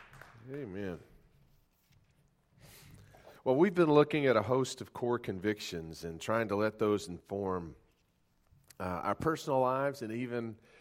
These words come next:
our, our, our decisions and, uh, a-, as a denomination that are upon us, uh,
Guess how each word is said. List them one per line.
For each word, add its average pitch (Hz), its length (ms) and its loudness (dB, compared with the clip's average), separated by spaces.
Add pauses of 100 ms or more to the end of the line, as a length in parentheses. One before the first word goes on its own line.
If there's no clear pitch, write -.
(340)
our, 101 380 -2
our, 110 160 -2
our 113 140 2
decisions 135 720 0
and, 101 420 -2
uh, 87 440 -8 (260)
a-, 107 160 -6
as 120 220 0
a - 20 -2
denomination 120 800 0
that 95 140 0
are 90 160 2
upon 98 360 -6
us, - 360 -12 (100)
uh, 92 280 -4